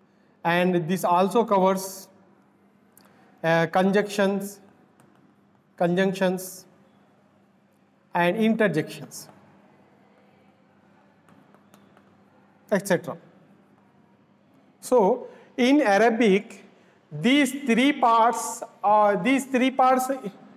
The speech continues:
is the type of what? These three parts are the type of al-kalimatu. Okay, which you have the, uh, come across in,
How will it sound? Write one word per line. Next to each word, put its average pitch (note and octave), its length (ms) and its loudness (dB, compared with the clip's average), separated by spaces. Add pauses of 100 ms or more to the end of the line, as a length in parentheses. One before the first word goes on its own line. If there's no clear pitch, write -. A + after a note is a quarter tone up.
(120)
is G#3+ 140 2
the A#3 120 2
type A3+ 320 0
of B3+ 200 2
what? B3+ 340 2 (640)
These A#3+ 320 0
three A#3 220 0
parts A#3+ 340 2
are G#3 240 2
the G3+ 120 0
type G#3 360 0
of G#3 320 2 (840)
al-kalimatu. F#3+ 920 0 (2250)
Okay, G3 320 -2 (300)
which G3+ 220 0
you A3 200 4
have A3 400 4
the, G#3+ 180 -2
uh, E3+ 400 0
come A3 280 0
across A3 360 0
in, A#3 240 0